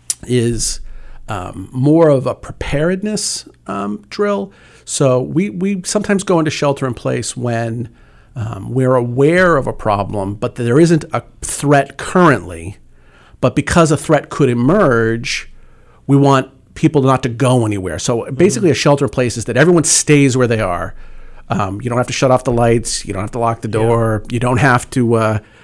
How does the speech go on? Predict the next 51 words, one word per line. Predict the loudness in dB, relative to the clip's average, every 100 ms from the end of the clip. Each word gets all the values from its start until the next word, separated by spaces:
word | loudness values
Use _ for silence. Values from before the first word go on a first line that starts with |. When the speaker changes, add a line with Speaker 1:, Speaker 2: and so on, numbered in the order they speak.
| -20 -10
Speaker 1:
um, | -8 -6 -8 -12 -4
go | 0 2
hide | 2 2
in | 0
a |
corner. | 2 4 6 6 4 0 -6 -4
You | -2
know, | -2 -2 -6
you, | -6 -6 -8 -14 -8 -4
you |
can, | 0 0 -4 -4
we | 0
can | 0 0
continue | 0 4 4
to | 4
go | 2 0 2 2
about | 2 2 2
our |
business | 0 -2 -4 -6
just | -4
as | 0
long | 2 2
as | 2
no | 0
one | 0
moves | 0 -2
around. | -4 -4
So | -6
there | -4
shouldn't | 0 2 4
be | 4
anyone | 4 0
in | -2
the |
halls, | 2 4 6 4 0 -8 -14
Speaker 2:
Yeah. | -10 -4
Speaker 1:
and | -2
there's | 2
no | 2
one | 0
coming | 0 2 2
and | 2 0
going | -2 -2
in | -2
the | -2
building | -2 -2 -2 -6
during | -6
a | -6
shelter | -6 -6 -10
in |
place. | -12 -12 -12